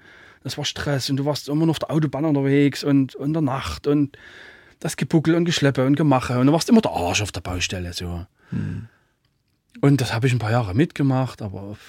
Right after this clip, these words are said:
Speaker 1: das war dann nicht für mich. Da hab ich gesagt, „Nee, lieber ein paar Pfennige weniger in der Tasche und aber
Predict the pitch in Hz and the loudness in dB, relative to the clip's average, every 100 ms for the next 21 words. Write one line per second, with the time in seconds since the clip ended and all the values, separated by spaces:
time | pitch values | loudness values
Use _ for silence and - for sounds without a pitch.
0 | - - - - 127 104 104 - - 87 | -20 -10 -8 -4 -2 0 -2 -4 -10 -12
1 | 95 110 104 113 - 101 95 - 127 127 | -12 -12 -10 -12 -10 -10 -6 -2 2 2
2 | 110 _ - - - - _ _ 143 160 | 2 _ -20 -20 -20 -20 _ _ 0 2
3 | 156 123 113 160 151 117 127 208 208 175 | 4 2 4 6 6 6 8 8 6 4
4 | 165 151 156 151 147 151 143 143 120 120 | 2 4 2 4 0 2 0 2 2 4
5 | 110 | 2